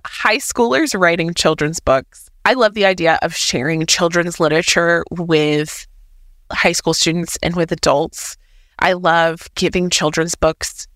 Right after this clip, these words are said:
to adults, um, because a lot of times children's books are really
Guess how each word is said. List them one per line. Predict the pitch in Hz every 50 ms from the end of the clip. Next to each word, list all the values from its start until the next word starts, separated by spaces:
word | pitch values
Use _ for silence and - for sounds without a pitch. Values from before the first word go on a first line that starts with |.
| - -
to | - - - - - 170 170 185 202 - -
adults, | 214 214 190 196 185 196 196 196 - - - - - - - - _ _ - - - _ _ _ _ -
um, | - 180 165 160 156 156 170 170 - - _
because | - 262 - - - 403 415 403 - - - -
a | - 226
lot | 233 240 240 247 -
of | 392 392 -
times | - - - 392 392 370 -
children's | - - - 262 233 - 294 294 -
books | - 370 370 - - -
are | - 233 240
really | 208 185 180 175 175 170 165 170 170 175 196